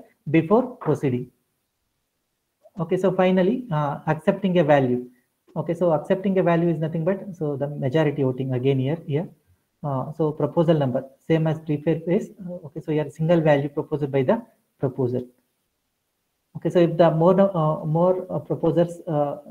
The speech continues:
that have been voted for a particular value, that will be the outcome. So that is the one, I think. So finally,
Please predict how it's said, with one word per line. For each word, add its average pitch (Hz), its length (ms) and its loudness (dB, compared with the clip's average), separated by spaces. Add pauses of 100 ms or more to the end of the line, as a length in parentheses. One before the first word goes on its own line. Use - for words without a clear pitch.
that 147 200 -4
have 156 160 0
been 151 140 0
voted 151 320 0
for 165 120 0
a 156 40 -2
particular 151 440 0
value, 143 300 0
that 156 220 -2
will 151 100 0
be 147 120 -2
the 185 260 0
outcome. 143 440 0 (560)
So 156 180 -4
that 139 160 0
is 143 100 -2
the 135 100 0
one, 127 220 -2
I 123 80 -2
think. 123 280 -6 (100)
So 143 220 -4
finally, 156 540 0